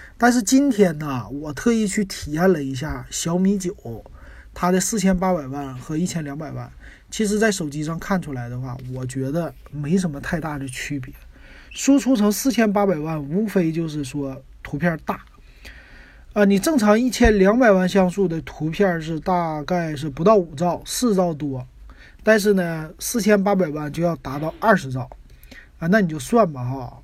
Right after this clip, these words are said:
你正常来说，你用四千八百万，你不会存太多照片儿的。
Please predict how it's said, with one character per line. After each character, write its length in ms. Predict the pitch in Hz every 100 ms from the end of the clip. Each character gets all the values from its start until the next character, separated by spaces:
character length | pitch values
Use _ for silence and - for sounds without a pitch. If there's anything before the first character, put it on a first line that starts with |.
| -
你 160 | 156 147
正 180 | 233
常 140 | 196 185
来 120 | 175
说， 240 | 170 160 151
你 120 | 147
用 140 | 156
四 180 | 175 220
千 180 | 190 180
八 140 | 185
百 100 | 170
万， 280 | 143 147 143
你 80 | 139
不 160 | 131 151
会 140 | 190
存 240 | 190 143
太 180 | 147 185
多 180 | 147 143
照 140 | 156
片 180 | 135 131
儿 140 | 123
的。 100 | 113